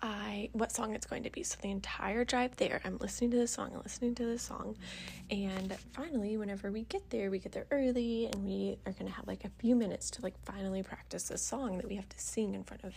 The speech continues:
everybody. Well, whenever we get there, I found out that we are not singing the regular version of this Christmas song. No, we're singing the Pentatonix version, which I have literally never heard of in my entire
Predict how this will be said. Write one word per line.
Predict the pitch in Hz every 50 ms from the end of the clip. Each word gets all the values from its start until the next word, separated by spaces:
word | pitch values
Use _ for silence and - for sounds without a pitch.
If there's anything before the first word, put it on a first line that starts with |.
| - -
everybody. | 226 208 - - - - - - - - 226 - - - - - - - - - - - - - -
Well, | - 185 185 - - 190 185 - - -
whenever | - 208 214 202 208 208
we | 202 202 196 190
get | - - - -
there, | - 202 208 233 294 294 - - - - - - - - -
I | 233 240 254 277 285 277 277 294 -
found | - - 269 262 262 262
out | 262 240 - -
that | - 254 226 -
we | 233 247 262
are | 269 262
not | 247 240 240 226 226 226 - - -
singing | - - 233 220 214 208 202 196 196
the | 196 214 214
regular | 214 208 190 185 180 185 202 196 - -
version | - - 196 196 - - - - - 202 196 196 - - -
of | - 190 185 -
this | - - -
Christmas | - - - - - - - 190
song. | - - - - 240 294 - -
No, | 320 285 214 - - - - - - - - -
we're | 277 294
singing | 294 - - 269 262 277 269
the | 277 277
Pentatonix | 285 285 302 302 302 - - - 349 370 339 262 240 - -
version, | - 180 175 170 - 175 175 175
which | 185 196 -
I | 202 196
have | 190 196 190 208
literally | 202 196 202 196 196 - 196 190 185
never | 180 170 - - - -
heard | - - - -
of | - 202
in | 196 185 - -
my | - 196 190 -
entire | - 196 - -